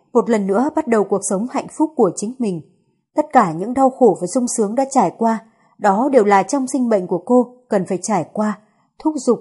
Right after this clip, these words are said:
cô nhanh chóng trưởng thành. Nhìn bóng lưng Lâm Tịnh xa dần, trong lòng Lương Chân Chân có cảm giác rất phức tạp. Lâm Tịnh, tâm tư cô ấy đơn thuần, tùy tiện,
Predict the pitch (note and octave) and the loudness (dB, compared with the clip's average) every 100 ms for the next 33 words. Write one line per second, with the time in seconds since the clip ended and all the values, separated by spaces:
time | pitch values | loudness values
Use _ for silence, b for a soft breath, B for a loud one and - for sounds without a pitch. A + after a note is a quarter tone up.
0 | - A#3+ A#3 A3 G#3+ G#3+ F#3 C4 D4 A3+ | -2 0 0 -2 -4 -4 -6 -6 -2 -2
1 | D#3 F#3 F3 D3 - _ _ _ _ _ | -2 -4 -6 -6 -14 _ _ _ _ _
2 | _ _ _ _ _ _ _ B3+ A3 G#3+ | _ _ _ _ _ _ _ -4 0 2
3 | C4+ C#4+ C4 C4+ B3 B3+ G3 G3 B3+ B3 | 4 2 2 0 2 0 -2 -2 -2 0
4 | G3+ F3+ - - C4+ A#3 F3+ F#3 A3+ A3 | -2 -2 -8 -6 -4 0 0 -2 -4 -2
5 | B3 G3+ A#3 G3 B3+ B3+ F3 - B3+ - | -2 0 -4 -2 -2 0 -2 -2 -4 -4
6 | C#4+ C#4+ D4 D4 D#4 - - _ _ _ | -6 -4 -4 -4 -4 -6 -8 _ _ _
7 | _ _ _ C4 C4+ A#3 A#3 F#3 - _ | _ _ _ 0 0 2 0 0 -10 _
8 | _ _ - C4+ - C4+ C4 B3+ G#3+ C4+ | _ _ -4 -2 0 0 4 4 4 0
9 | C#4+ C#4 C4 A3 F#3 E3 - G#3 - G#3+ | 2 2 2 -2 -2 -4 -2 -2 -2 0
10 | G3 | -2